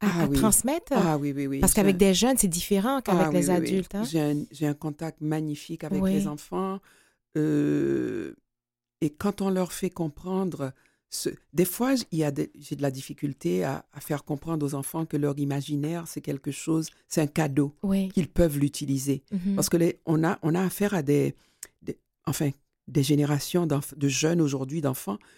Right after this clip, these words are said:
Speaker 1: qui ont oublié ce que c'est que l'imaginaire,
Speaker 2: Oui.
Speaker 1: qui sont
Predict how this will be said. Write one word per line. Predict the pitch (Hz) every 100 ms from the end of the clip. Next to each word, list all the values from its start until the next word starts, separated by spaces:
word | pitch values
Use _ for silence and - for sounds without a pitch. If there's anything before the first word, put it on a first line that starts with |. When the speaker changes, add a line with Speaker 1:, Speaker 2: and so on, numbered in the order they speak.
| _ -
Speaker 1:
qui | 214 190
ont | 196
oublié | 175 190 214 240
ce | 233 170
que | -
c'est | 135 156
que | 147
l'imaginaire, | 135 139 131 131 139 135 139 135
Speaker 2:
Oui. | 202 202 190 - _
Speaker 1:
qui | - 226 240 240 -
sont | - - 196 175